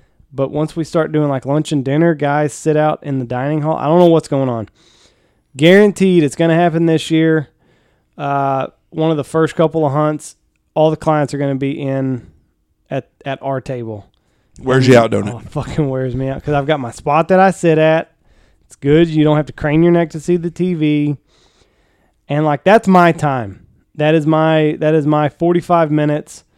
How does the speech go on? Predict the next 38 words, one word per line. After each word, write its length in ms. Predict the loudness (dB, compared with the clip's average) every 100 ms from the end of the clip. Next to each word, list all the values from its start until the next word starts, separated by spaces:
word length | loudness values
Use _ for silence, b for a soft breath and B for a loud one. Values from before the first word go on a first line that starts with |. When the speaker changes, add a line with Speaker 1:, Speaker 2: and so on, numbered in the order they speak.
| _ _ _ _ _ _ -8
Speaker 1:
Not 360 | -4 0 2
answering. 520 | 2 2 0 -2 -4
Well, 180 | -8 -8 -8
I 120 | -6
usually 500 | -6 -6 -6 -10 -12 _ _ _
field 280 | -8 -6 -6
quite 200 | -6 -6
a 40 | -6
bit 140 | -8
of 60 | -8
questions 440 | -8 -10 -8 -10
at 120 | -10
that 200 | -12 -12
time. 360 | -12 -10 -10 -12 _ _ _ _ _
But, 240 | -12 -12 -12 _ _ -14
like, 200 | -12 -6
that's 220 | -6 -2
kinda 220 | 0 2
my 280 | 2 0 -2
time 420 | -4 -4 -4 -6
to 140 | -8 -10
just 360 | -10 -12 -16 _ _ _ _ _ _ _
mentally 560 | -4 0 0 0 -2 -4
prepare 460 | -6 -10 -8 -8 -10
for 160 | -12
what 300 | -8 -8 -10 _ _
I've 180 | -14 -10
gotta 260 | -10 -10
do. 320 | -12 -14 -14 -18 _ _ _ _ _ _ _ -12
And 480 | -10 -8 -8 -10 -14 _ _ _ _ _ _ _
fucking 560 | -20 -14 -12 -10 -10 -8
when 140 | -8 -4
guys 300 | -2 0 -2
are 40 |
sitting 280 | -4 -6 -4
in 160 | -2 0
there, 200 | -2 -4
it 240 | -8 -10